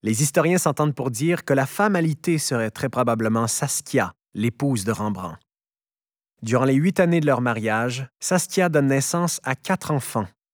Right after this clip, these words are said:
dont les trois premiers ne survivent que quelques semaines ou quelques mois. Ces grossesses et ces deuils successifs fatiguent beaucoup Saskia, dont la santé se dégrade après la naissance de Titus,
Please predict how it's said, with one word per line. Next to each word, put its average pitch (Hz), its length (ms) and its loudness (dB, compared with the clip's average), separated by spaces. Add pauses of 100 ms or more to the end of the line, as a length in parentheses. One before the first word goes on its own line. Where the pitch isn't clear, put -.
(160)
dont 107 180 -4
les 98 140 -4
trois 117 200 -2
premiers 107 300 -2
ne 107 80 0
survivent 107 520 -4 (100)
que 170 100 -2
quelques 139 400 -2
semaines 117 580 -2
ou 131 120 -6
quelques 139 260 -4
mois. 98 300 -6 (760)
Ces - 160 0
grossesses 160 680 2
et 131 80 -4
ces 127 160 -2
deuils 120 240 2
successifs - 840 -4
fatiguent 151 540 -2
beaucoup 170 500 -4
Saskia, 107 640 -4 (140)
dont 104 100 0
la 95 100 -2
santé 117 340 -2
se - 140 -4
dégrade 113 680 -2
après - 240 -10
la 98 100 -4
naissance 107 400 -2
de 107 80 -4
Titus, - 720 -6